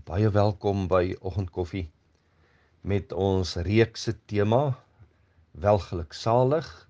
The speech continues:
dit is uitsonderlik gelukkig by die Here.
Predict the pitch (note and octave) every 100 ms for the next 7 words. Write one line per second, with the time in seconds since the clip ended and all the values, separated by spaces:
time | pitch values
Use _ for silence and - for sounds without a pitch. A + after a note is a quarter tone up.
0 | _ - G2 - G#2 G2+ - - - F#2+
1 | - - D3 D3 C#3 C3+ - C3 F#2+ F2+
2 | F#2+ - - _ _ _ _ - F#2+ E2+
3 | F2 D#2+ C2+ C#2